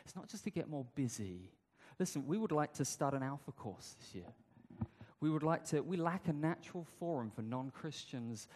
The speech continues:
and new Christians to come and discuss the faith. We want to be able to do that, but we need people to step up and help with that. To say, "Yeah, I, I hear the call of God. I want to step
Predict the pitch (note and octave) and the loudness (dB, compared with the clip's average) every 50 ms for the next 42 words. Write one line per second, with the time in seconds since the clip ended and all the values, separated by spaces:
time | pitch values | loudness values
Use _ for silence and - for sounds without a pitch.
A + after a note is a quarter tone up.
0 | - - - B2 A#2+ B2+ C#3 D3 - - C#3+ B2+ - - - G#2+ - - - - | -14 -6 -6 -4 -2 -2 -4 -4 -4 -4 -6 -6 -6 -6 -10 -10 -10 -10 -10 -8
1 | - B2+ A#2+ A#2 G#2+ A2+ A2 - - B2+ A2+ A2+ - - G2 - - G2+ F#2 F2+ | -8 -8 -6 -6 -8 -8 -8 -6 -4 -4 -4 -4 -8 -12 -12 -10 -8 -6 -6 -6
2 | G#2+ - - - - - - _ _ _ _ _ _ _ _ _ _ _ - C#3 | -8 -14 -20 -20 -20 -20 -20 _ _ _ _ _ _ _ _ _ _ _ -2 0
3 | D3 E3 F3+ F3+ D#3+ D#3 D#3 D#3+ D#3 D3 D3 C#3 - D#3+ E3+ C#3+ A2+ G2 - - | 2 2 2 0 2 4 6 6 6 4 2 0 0 0 0 2 0 -2 -2 -2
4 | C#3 C3 B2 D3 F3+ G#3 A3 F#3 D#3 - - - - E3 - - - A2+ G2+ G#2 | -4 -2 0 0 0 0 0 0 -2 -4 -6 -6 -6 -6 -6 -6 -8 -6 -6 -6
5 | G#2+ G#2+ _ _ - - _ _ _ _ - - - _ _ _ _ _ - - | -8 -10 _ _ -20 -20 _ _ _ _ -16 -16 -16 _ _ _ _ _ -4 -2
6 | C#3+ B2+ - - - D#3 D3+ - C#3+ B2+ - C3 A2+ A2 C3 B2+ A2+ - - - | -2 -2 -2 0 0 0 2 2 -2 0 0 -2 -2 0 -2 -2 -4 -4 -10 -14
7 | G#2 - - F2+ G2+ - _ _ _ _ _ _ _ _ _ _ _ _ _ _ | -12 -6 -6 -8 -8 -8 _ _ _ _ _ _ _ _ _ _ _ _ _ _
8 | _ - - _ - - C3+ - - D3 C#3+ C#3+ D3 D#3 F#3+ F3+ B2+ - - - | _ -20 -20 _ -2 -2 0 0 2 2 2 2 2 2 0 0 0 -2 -4 -4
9 | C#3+ D3+ F3 F#3 G3+ G3 - - - - C3+ C3 - - - G3 G3+ G3 F#3 F3 | -2 0 0 0 0 -2 -6 -8 -6 -4 -4 -4 -6 -4 -2 -2 0 0 -2 -4
10 | - - - E3+ D#3 D3 C3 B2+ - C#3+ B2 A2 A2 G#2+ - - - - - - | -6 -4 -4 -2 0 0 -2 -2 0 2 2 2 2 0 -2 -8 -14 -8 -4 0
11 | C3 D3+ D3+ D#3+ D#3 C#3 - - - - C3+ | 0 2 2 2 0 0 -2 -4 -6 -6 -6